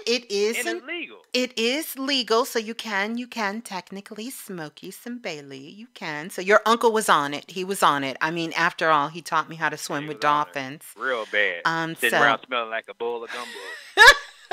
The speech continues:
Speaker 2: Yeah.
Speaker 1: So anyway, listen. S-, taking in and inhaling that bay leaf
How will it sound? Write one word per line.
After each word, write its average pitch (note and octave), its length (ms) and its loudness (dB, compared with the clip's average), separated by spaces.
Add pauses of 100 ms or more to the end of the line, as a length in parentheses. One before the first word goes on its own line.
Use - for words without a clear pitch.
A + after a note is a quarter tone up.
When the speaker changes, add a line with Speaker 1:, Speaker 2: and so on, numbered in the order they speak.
(380)
Speaker 2:
Yeah. F2 300 -8 (800)
Speaker 1:
So G4 340 4
anyway, D#4 480 4
listen. C4 640 -4 (880)
S-, - 360 -10 (540)
taking C#4 840 0
in F3 580 -2 (220)
and F3+ 220 -4
inhaling F3+ 760 -2
that D3+ 300 -4
bay D3+ 180 -4
leaf C3 440 -12